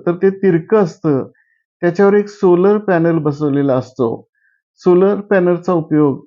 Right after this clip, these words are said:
रात्रीच्या वेळी बल्ब लावून आतील पुस्तके शोधण्यासाठी होतो. या पुस्तकांची किंमत रुपयामध्ये केली तर खूपच मोठी होऊ शकते. यांच्यामध्ये चोरी नाही, तोडफोड नाही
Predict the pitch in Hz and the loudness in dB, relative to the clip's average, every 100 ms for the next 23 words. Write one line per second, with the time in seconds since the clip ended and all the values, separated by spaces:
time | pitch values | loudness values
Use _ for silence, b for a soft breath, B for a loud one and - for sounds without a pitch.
0 | _ 143 131 - 156 160 170 151 160 151 | _ -4 -4 -4 -6 -2 0 0 0 0
1 | 147 180 165 139 127 131 127 - _ _ | 0 0 0 2 2 0 -2 -10 _ _
2 | - 160 160 208 202 170 - 190 208 196 | -6 -4 -2 -4 -2 -4 -2 -2 0 0
3 | 156 143 139 139 139 185 180 143 - 98 | 0 2 0 0 -2 0 0 0 -4 -6
4 | - _ _ _ _ _ _ _ _ _ | -10 _ _ _ _ _ _ _ _ _
5 | _ _ _ _ _ _ 165 190 220 247 | _ _ _ _ _ _ 0 0 2 -2
6 | 240 240 240 247 240 214 202 214 202 170 | -2 -2 0 -2 -2 0 2 0 0 0
7 | 185 202 220 208 214 208 185 190 196 202 | 2 0 0 -2 -2 -2 -2 -2 -2 -4
8 | - 202 214 214 180 165 - 165 147 143 | -4 -2 -2 -2 -4 -2 0 2 2 0
9 | 143 - - 110 82 _ _ _ _ _ | -4 -8 -6 -6 -6 _ _ _ _ _
10 | _ 156 160 160 190 196 202 202 196 190 | _ 0 0 0 0 0 -2 0 0 2
11 | 208 160 135 131 127 - _ _ _ _ | 2 0 0 -2 -4 -10 _ _ _ _
12 | 185 175 165 214 208 156 135 131 120 | -2 -2 0 -2 0 0 0 -2 -4